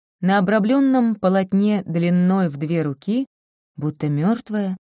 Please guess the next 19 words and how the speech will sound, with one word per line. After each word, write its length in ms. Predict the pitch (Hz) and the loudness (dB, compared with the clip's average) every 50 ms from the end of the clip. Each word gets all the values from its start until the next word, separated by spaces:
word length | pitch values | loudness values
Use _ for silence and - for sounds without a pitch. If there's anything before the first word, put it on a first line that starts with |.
| _ _ _ | _ _ _
застыла 520 | - 156 160 185 185 - - 320 311 302 277 | -8 -4 -2 -2 -2 -2 -2 -2 0 -2 -2
фигура 500 | - 240 196 185 214 233 247 233 226 208 | -2 -2 -2 0 0 0 0 -2 -2 -4
золотого 560 | 147 151 151 156 151 151 180 185 185 185 175 | -4 -4 -4 -4 -2 -2 -2 -2 -2 -2 -4
феникса. 800 | - - 151 147 139 139 135 135 - - - - 147 139 143 - _ _ _ _ _ _ _ _ _ _ _ _ _ _ _ | -4 -6 -6 -6 -6 -6 -6 -8 -12 -14 -16 -16 -16 -16 -16 -18 _ _ _ _ _ _ _ _ _ _ _ _ _ _ _
Распахнувший 800 | - 170 190 190 - - 220 214 - - 233 240 233 - - 196 | -4 -2 -2 -2 -2 -2 -4 -2 0 0 0 0 0 -2 -4 -6
свои 340 | 185 - 170 175 175 180 180 | -6 -2 -2 0 0 2 0
одежды 520 | 175 175 156 165 180 190 185 147 151 160 | 0 0 0 0 -2 -2 -2 -2 -4 -6
золотой 440 | 147 147 156 165 160 156 170 170 160 | -4 -2 -2 -2 -2 -2 -2 -4 -4
Будда 460 | 151 147 160 208 254 247 208 180 185 | -4 -4 -4 -2 -2 -2 0 -2 -2
с 140 | 180 - - | -4 -4 -2
вечной 380 | 175 180 175 - - - 180 180 | -2 -2 -2 -2 -2 -2 0 0
улыбкой 440 | 180 180 185 190 185 - - 170 | 2 2 0 0 -2 -2 -4 -2
на 180 | 165 156 156 156 | -2 -2 -2 -4
устах 500 | 151 - - - - 208 233 240 - - _ _ _ _ _ _ _ _ _ | -6 -6 -6 -4 -2 -2 -2 -2 -4 -10 _ _ _ _ _ _ _ _ _
покоился 560 | - 175 185 - 294 320 311 285 - - 220 | -6 -4 0 0 2 2 0 0 -2 0 0
на 120 | 214 208 | 2 2
груди 420 | 190 175 170 175 175 151 175 202 214 | 2 0 -2 -2 -2 -2 -2 -2 -2
старшей 540 | - - - 170 160 165 - - - 165 139 | -4 -6 -6 -4 -4 -4 -6 -8 -10 -12 -12
тёти. 640 | - - - 139 135 135 135 - - 139 135 143 | -10 -10 -8 -8 -8 -8 -10 -14 -16 -16 -16 -16